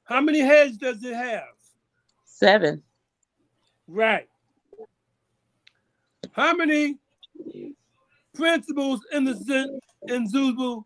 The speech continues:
Speaker 1: Ga-, Gaza of, of, of the, of Kwanzaa?
Speaker 2: It's
Speaker 1: You
Speaker 2: the
Speaker 1: got
Speaker 2: seven
Speaker 1: seven
Speaker 2: principles.
Speaker 1: principles in Kwanzaa.
Speaker 2: Mm-hmm.
Speaker 1: That symbol, anybody remember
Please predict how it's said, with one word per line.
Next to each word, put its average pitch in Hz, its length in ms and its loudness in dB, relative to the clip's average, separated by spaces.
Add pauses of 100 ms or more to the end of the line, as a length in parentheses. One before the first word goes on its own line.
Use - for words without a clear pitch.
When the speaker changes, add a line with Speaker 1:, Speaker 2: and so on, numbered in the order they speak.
(140)
Speaker 1:
Ga-, 226 340 4 (160)
Gaza 220 460 0 (720)
of, 214 180 -4 (100)
of, 214 160 -8 (140)
of 208 280 -2
the, 196 120 -2 (420)
of 202 200 0
Kwanzaa? 202 520 0 (2500)
Speaker 2:
It's - 140 -10
Speaker 1:
You 190 80 -2
Speaker 2:
the 202 60 4
Speaker 1:
got 196 60 8
Speaker 2:
seven 214 180 2
Speaker 1:
seven 262 220 0
Speaker 2:
principles. 240 220 -6
Speaker 1:
principles 226 520 -4
in 220 160 2
Kwanzaa. 233 540 -4 (540)
Speaker 2:
Mm-hmm. 180 440 0 (1000)
Speaker 1:
That 285 280 6
symbol, 285 680 2 (1600)
anybody 262 500 -2
remember 254 400 -2